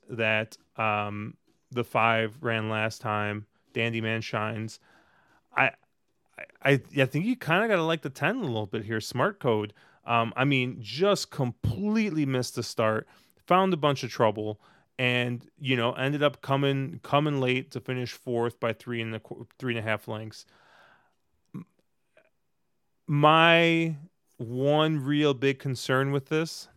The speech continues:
is, uh, Kyle Frey was aboard, uh, when he found all the trouble. And Kyle Frey is also aboard here.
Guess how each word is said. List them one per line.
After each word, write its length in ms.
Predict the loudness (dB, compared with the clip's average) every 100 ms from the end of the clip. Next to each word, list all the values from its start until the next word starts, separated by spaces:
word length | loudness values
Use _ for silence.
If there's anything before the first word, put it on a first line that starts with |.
| _ _ _ _ _ _ -2
is, 300 | 0 2 2
uh, 400 | 2 2 -2 -6 -4
Kyle 320 | 2 4 2
Frey 300 | 0 2 2
was 160 | 2
aboard, 580 | 0 0 -2 0 -4 -8 -18 _ _ _ _ _
uh, 380 | -4 0 2 0
when 220 | -2 -4
he 80 | -4
found 300 | 0 0 0
all 100 | 0
the 100 | -2
trouble. 500 | -2 -2 -2 -8 -12 -18 _ _ _ _ _ _
And 120 | -8
Kyle 260 | 0 4 4
Frey 240 | 2 0
is 100 | 0
also 460 | 2 2 2 0 -2
aboard 340 | -2 -4 -4
here. 420 | -4 -2 -2 -4